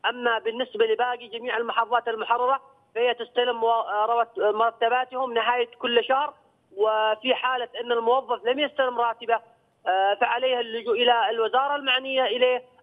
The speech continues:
أو تقديم طلب إلى الحكومة الشرعية التي د-، رئيس الوزراء دشن بوابة إلكترونية،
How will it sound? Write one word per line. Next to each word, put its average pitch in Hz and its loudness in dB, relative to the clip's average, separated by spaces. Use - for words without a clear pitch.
أو 294 -2
تقديم 262 -2
طلب 254 -2
إلى 254 -6
الحكومة 247 -2
الشرعية 247 0
التي 240 -2
د-، 220 2
رئيس 240 0
الوزراء 240 2
دشن 247 -4
بوابة 240 0
إلكترونية، 240 0